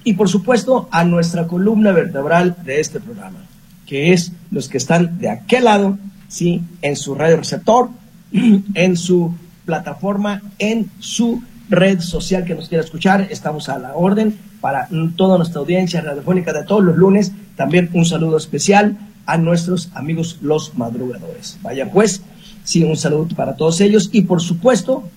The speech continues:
por supuesto, estamos a la disposición con la mejor de las actitudes para que nuestra audiencia radiofónica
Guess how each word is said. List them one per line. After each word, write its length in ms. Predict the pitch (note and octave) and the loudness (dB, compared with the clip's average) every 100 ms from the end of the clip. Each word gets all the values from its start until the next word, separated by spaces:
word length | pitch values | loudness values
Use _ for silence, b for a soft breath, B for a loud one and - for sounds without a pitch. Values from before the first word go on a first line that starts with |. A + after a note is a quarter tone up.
| - | -16
por 140 | - B2 | -12 -10
supuesto, 500 | - F#3+ F3+ G3 F#3+ | -4 -2 0 0 0
estamos 520 | E3+ - G3+ G3+ - B B B | -2 2 2 2 0 B B B
a 120 | D3+ E3 | -2 0
la 160 | D#3+ | 0
disposición 1000 | D#3+ D#3 - D#3+ - D#3+ G3+ A3 A#3+ C4 - - - | -2 -8 -8 -8 -8 -6 -2 0 0 -6 -12 -20 -18
con 320 | - G#3 G3 G3 | 2 4 6 4
la 140 | F#3 | 2
mejor 880 | F3+ F3+ F3+ F3 F3+ G3+ A3+ A#3 G3+ | 0 0 0 -4 -8 -4 -2 -2 -2
de 120 | F3+ | -2
las 200 | F3+ E3+ | -2 -2
actitudes 600 | E3 - E3 A#3 A#3+ A3 | -6 -6 -6 -2 0 0
para 240 | - D#3 - | 0 -4 -2
que 100 | D3 | -6
nuestra 260 | C#3+ D3 | -6 -8
audiencia 560 | C#3+ F3+ G3 F#3 D3+ C3 | -6 -4 -4 -4 -6 -6
radiofónica 720 | C#3+ D3 D3+ A3 G#3 G#3+ B | -6 -6 0 0 2 -2 B